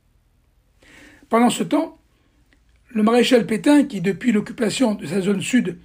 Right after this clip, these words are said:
n'est plus intervenu dans les affaires gouvernementales,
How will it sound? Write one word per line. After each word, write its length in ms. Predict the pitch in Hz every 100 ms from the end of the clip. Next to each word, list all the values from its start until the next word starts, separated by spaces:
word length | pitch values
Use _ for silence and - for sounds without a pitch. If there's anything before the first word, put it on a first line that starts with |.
| _ _ _ _ _ _ _
n'est 140 | 214 202
plus 300 | - 330 247
intervenu 480 | 175 214 196 214 196
dans 100 | 180
les 100 | 185
affaires 200 | 170 175
gouvernementales, 680 | 180 170 160 208 208 233